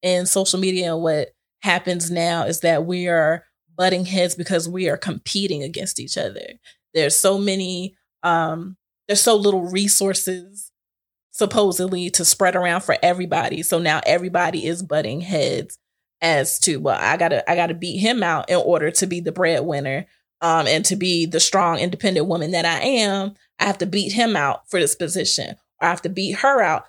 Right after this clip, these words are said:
because I'm supposed to be the protector, the provider. Therefore, I need to,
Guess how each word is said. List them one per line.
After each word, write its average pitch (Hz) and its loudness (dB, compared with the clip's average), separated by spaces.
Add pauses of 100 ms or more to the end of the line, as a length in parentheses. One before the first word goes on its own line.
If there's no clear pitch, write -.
(100)
because 190 0
I'm 311 0
supposed 233 0
to 196 -4
be 208 -2
the 185 -4
protector, 220 -2
the 185 -4
provider. 202 0 (240)
Therefore, 202 2 (100)
I 190 2
need 196 -2
to, 180 0